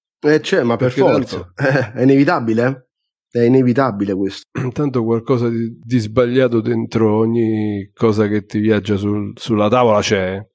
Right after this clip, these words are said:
Speaker 1: Ma certo, quando mai siamo stati appunto, eh, educati a mangiare bene, sano, la ricerca veramente del prodotto e tutto quanto? Eh.
Speaker 2: Beh, dipende. Chi, come me per esempio, ho vissuto in provincia,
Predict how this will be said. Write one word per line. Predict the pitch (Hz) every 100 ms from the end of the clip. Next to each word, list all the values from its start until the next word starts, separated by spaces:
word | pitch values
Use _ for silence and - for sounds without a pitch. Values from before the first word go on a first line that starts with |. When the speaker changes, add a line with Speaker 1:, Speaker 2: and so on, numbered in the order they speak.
| -
Speaker 1:
Ma | 123 104
certo, | - 143 139 117 107 - 110 104 98 101 98
quando | 107 131 135
mai | 135
siamo | 120 117
stati | 113 - 117 113
appunto, | 110 120 117 113 107 - - _
eh, | 113 117 113 110 110 110 113
educati | 117 107 120 117 113 110 113
a | 110 107
mangiare | 107 107 107 110 107 101
bene, | 113 113 110 107
sano, | - 110 110 107 107 107 107 107
la | 104
ricerca | 107 107 117 107 117
veramente | 107 107 110 110 110
del | 110 107
prodotto | - 113 110 110 107 -
e | 104
tutto | 110 98 107
quanto? | 110 107 98 95 87 87 -
Eh. | 107 95 90 82 _ 208
Speaker 2:
Beh, | 147
dipende. | 101 123 123 98 98 95
Chi, | 143 139 123 120 117 113 113 107
come | 147 135
me | 143 135
per | 117
esempio, | 113 123 120
ho | 113
vissuto | 113 110 - 120
in | 113 -
provincia, | 131 120 127 120 - 98